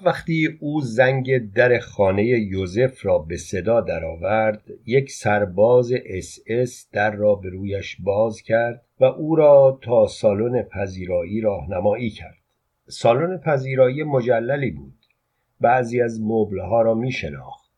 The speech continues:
خودش به یوزف فروخته بود و چلچراغ سالن پذیرایی را هم خوب می‌شناخت.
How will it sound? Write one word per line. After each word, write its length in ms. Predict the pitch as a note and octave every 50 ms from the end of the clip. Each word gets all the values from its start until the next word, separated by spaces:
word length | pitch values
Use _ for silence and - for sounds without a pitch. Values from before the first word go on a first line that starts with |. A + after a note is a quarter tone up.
| _ _
خودش 600 | _ _ _ - D#3+ C#3+ - G#2 F#2 - - - - -
به 120 | G#2 G2+ G2+
یوزف 560 | F#2+ F#2+ F#2+ F#2 E2+ F2 F#2 E2+ E2+ _ _ _
فروخته 520 | _ - F2+ E2 D#2+ D#2 - - - D#2+ C#2
بود 240 | C#2+ C#2+ - _ _ _ _ _ _ _ _ _ _ _ _ -
و 120 | A2 G#2+ G#2 -
چلچراغ 1000 | - - - A2+ G#2 F#2+ G2 - - G2+ G2+ A2 A2+ A#2 A2 G2+ A2 A2 A2 A2 G#2
سالن 580 | G#2 - G#2+ G2 F#2+ G2 G2+ G2+ G#2+ G#2 G2+
پذیرایی 840 | - - G#2 G#2 G2 F#2 F#2 F#2 F2+ F2 F2 E2+ E2+ E2+ G2+ A#2 C3
را 200 | C#3 C3 B2 A2
هم 300 | G#2+ A2+ G#2+ G#2+ G#2+ A2
خوب 480 | - - _ - - A2 A2 G#2 G2+ - F#2+
می‌شناخت. 540 | G2+ G2+ G2+ - D#2 D#2+ - - - _